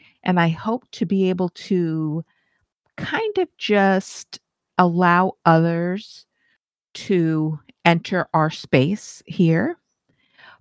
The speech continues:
Podcasting is so very intimate, and I understand that, and I get that. And so obviously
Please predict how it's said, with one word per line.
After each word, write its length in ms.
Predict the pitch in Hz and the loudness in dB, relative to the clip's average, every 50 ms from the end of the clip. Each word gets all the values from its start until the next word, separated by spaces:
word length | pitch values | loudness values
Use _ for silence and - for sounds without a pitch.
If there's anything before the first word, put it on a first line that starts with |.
| _ - | _ -14
Podcasting 840 | - - - 214 214 214 - - 208 208 202 - - - 202 185 185 | -8 -2 2 2 2 2 0 -2 -2 -2 -2 -2 -2 -2 -2 0 0
is 80 | 185 - | -2 -4
so 400 | - - - - - 202 185 180 | -6 -12 -8 -2 0 0 0 0
very 300 | - 185 180 170 165 - | 0 0 0 0 0 0
intimate, 580 | - 175 165 165 - - 165 160 156 - - _ _ _ - | 0 -2 -2 -2 -2 -2 -2 0 -2 -2 -4 _ _ _ -2
and 100 | 165 165 | 0 2
I 180 | 160 165 160 | 2 2 2
understand 640 | 165 165 165 170 - - - - 170 160 160 160 160 | 0 0 -2 -2 -4 -4 -2 -2 0 0 0 0 2
that, 260 | 165 160 160 - - - | 2 2 2 0 0 -2
and 140 | 160 156 | 0 2
I 120 | 156 151 151 | 2 2 2
get 320 | 139 - 156 151 147 - - | 2 2 2 2 2 2 2
that. 300 | 185 180 190 208 226 - _ _ _ _ _ - - - - - - _ | 4 4 4 4 2 0 _ _ _ _ _ -20 -20 -20 -20 -20 -6 _
And 160 | - 180 180 - | 0 0 0 0
so 400 | - - 220 190 175 170 - - _ - | 0 2 2 2 2 2 -2 -6 _ 4
obviously 560 | 185 185 170 175 180 185 - - - 175 151 | 6 6 6 6 2 0 0 -2 -2 -2 -2